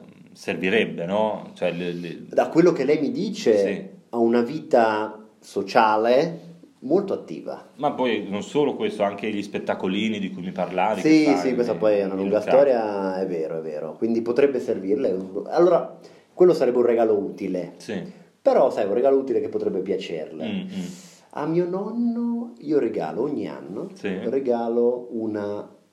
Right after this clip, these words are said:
Speaker 2: moneta
Speaker 1: Mhm.
Speaker 2: da un centesimo.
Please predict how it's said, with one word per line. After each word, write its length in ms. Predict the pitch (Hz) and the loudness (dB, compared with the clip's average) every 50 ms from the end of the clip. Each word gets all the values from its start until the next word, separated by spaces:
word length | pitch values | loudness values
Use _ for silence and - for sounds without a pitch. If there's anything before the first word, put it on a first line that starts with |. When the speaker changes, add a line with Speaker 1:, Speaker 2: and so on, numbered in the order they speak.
| _ _ _ _ _ _ _ _ _ _ | _ _ _ _ _ _ _ _ _ _
Speaker 2:
moneta 680 | - 226 - 87 - - - - - - - - - _ | -4 -2 -2 -2 -4 -6 -8 -10 -10 -10 -10 -16 -20 _
Speaker 1:
Mhm. 240 | - 104 92 - - | -10 -10 -10 -4 0
Speaker 2:
da 100 | 120 127 | 0 2
un 120 | 139 123 | 2 0
centesimo. 560 | - - 82 - - - - - - - - | -2 -6 -10 -10 -12 -14 -16 -16 -20 -20 -20